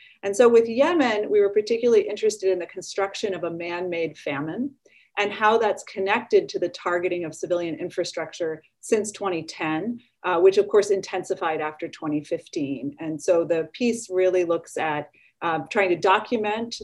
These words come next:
the spread and scope of civilian infrastructure targeting by different parties to the conflict. And it also tries to then think about what are the implications of that for humanitarian assistance, both at local levels, but also at a sort of more macro scale. So then the piece delves in using, uh, interviews,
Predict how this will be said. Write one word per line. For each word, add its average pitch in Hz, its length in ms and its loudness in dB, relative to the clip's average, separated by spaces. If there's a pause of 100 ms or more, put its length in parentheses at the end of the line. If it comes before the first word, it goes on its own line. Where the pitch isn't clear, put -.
the 170 160 4
spread 196 500 2
and 165 140 -2
scope 208 460 2
of 180 180 0
civilian 180 420 2
infrastructure 170 540 -8
targeting 240 720 -4
by 175 360 2
different 185 360 -2
parties 170 340 -4
to - 80 -8
the 160 80 -6
conflict. 180 640 -8 (560)
And 220 240 4
it 202 140 6
also 220 420 4
tries 190 380 0
to 190 320 6
then 180 320 4
think 220 180 0
about 185 260 2
what 185 120 2
are - 20 2
the 180 100 2
implications 214 720 0
of 175 160 2
that 160 320 -2 (340)
for 202 220 6
humanitarian 180 640 -2
assistance, 165 580 -4
both 208 280 4
at 175 140 0
local 208 340 6
levels, 208 420 2
but 175 100 0
also 170 260 0
at 175 60 0
a 170 40 -4
sort 165 200 -4
of 151 60 -10
more 156 160 -8
macro 160 400 -4
scale. 147 480 -4
So 180 160 -2
then 175 160 0
the 170 80 -4
piece 190 300 -2
delves 165 340 0
in 165 220 -6
using, 160 520 -6
uh, 156 220 -8
interviews, 170 720 0